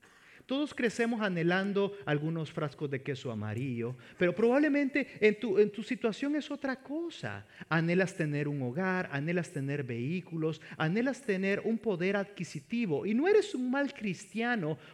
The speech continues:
por anhelar todas esas cosas. Pero el problema radica en que tú y yo a veces no estamos seguros de que si realmente eso que tanto anhelamos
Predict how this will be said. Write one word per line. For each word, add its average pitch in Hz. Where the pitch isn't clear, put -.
por 220
anhelar 202
todas 165
esas 170
cosas. 208
Pero 240
el 240
problema 277
radica 202
en 233
que 254
tú 370
y 285
yo 339
a 339
veces 349
no 330
estamos 349
seguros 285
de 240
que 254
si 254
realmente 330
eso 320
que 220
tanto 302
anhelamos 240